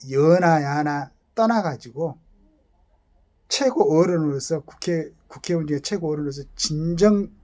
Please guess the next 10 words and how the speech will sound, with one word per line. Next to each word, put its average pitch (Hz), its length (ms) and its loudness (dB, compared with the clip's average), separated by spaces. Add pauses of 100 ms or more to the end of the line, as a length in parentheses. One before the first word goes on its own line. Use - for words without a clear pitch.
(320)
존중을 175 420 4
받을 127 260 -4
수 - 160 -8
있는 117 260 -14 (560)
그런 135 320 -8 (240)
사 - 280 2
년을 151 440 0 (880)
좀 117 240 -20 (880)
꾸며주시기 170 560 4
바라겠습니다. 120 680 -10